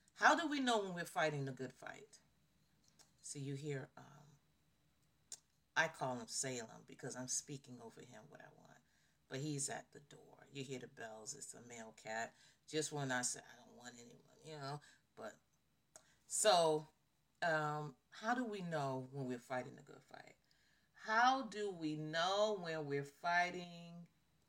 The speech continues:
in flesh or we're fighting in spirit? Well, when, many times when it's a personal fight,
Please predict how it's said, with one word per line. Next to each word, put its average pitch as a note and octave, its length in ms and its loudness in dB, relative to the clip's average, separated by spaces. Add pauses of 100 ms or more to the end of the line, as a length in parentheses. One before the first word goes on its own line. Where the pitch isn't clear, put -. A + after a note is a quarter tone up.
(180)
in C3 180 -2
flesh - 680 -4 (480)
or B2+ 100 -4
we're A#2+ 140 -4
fighting C3+ 440 -2
in B2 100 -6
spirit? G#2 500 -12 (880)
Well, A#3+ 260 8
when, A#3 380 2
many D4+ 240 0
times B3 320 2
when F#3+ 140 -6
it's - 140 -2
a D#3 60 -2
personal D3 720 -6
fight, - 260 -18